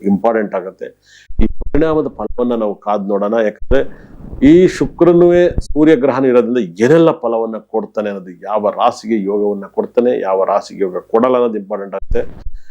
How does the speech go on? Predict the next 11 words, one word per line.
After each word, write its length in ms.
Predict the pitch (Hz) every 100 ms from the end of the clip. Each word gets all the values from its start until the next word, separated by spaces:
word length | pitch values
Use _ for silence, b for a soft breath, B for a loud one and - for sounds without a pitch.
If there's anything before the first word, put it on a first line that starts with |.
| - -
ಕೇತು 440 | 165 202 185 196
ಸಿಂಹ 280 | - 143 147
ರಾಶಿನ 320 | 143 131 135
ಕೆಡಿಸ್ತಾ 400 | 123 123 117 -
ಇದ್ದಾನ, 200 | 110 107 101 95 _ _ _ _ _ -
ರಾಹು 380 | 107 135 143 147
ಕುಂಭ 280 | 143 113 120
ರಾಶಿ 360 | 120 120 - 107
ಯೋಗ 140 | 107
ಕೊಡ್ತಾ 380 | 107 107 104 117
ಇದ್ದಾನ 220 | 104 98